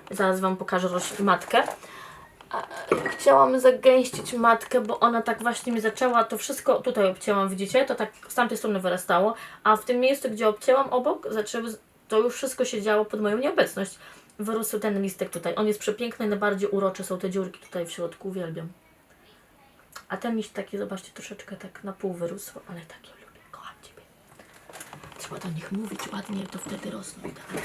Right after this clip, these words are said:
To, co Wam pokazuję, nie ma kompletnie, e, jakiejś kolejności. Następną rzeczą są kolczyki, które dostałam od mojej siostry na urodziny. E, biżuteria kamieni, e,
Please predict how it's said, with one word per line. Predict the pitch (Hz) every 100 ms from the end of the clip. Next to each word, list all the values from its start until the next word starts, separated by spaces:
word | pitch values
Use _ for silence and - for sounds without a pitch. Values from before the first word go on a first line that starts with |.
| - -
To, | 254
co | 254
Wam | 240 220
pokazuję, | 220 214 214 208
nie | 214
ma | 208
kompletnie, | 226 220 247 196 180 170 -
e, | 175 170 160 160 160 -
jakiejś | 180 175
kolejności. | - 170 165 156 - - 294 - - -
Następną | 202 302 269 233
rzeczą | 254 254
są | 247 208
kolczyki, | 202 208 233 214
które | 208 208 190
dostałam | 190 190 175
od | 175 175 185
mojej | 185 180
siostry | 190 - 185
na | 165
urodziny. | 160 165 202 240 240 - - - -
E, | 196 185 180 180 175 175 - - - _ _ -
biżuteria | 202 196 185 214 208 202 185
kamieni, | - 180 170 170 214 294 - _ - - - -
e, | 180 175 151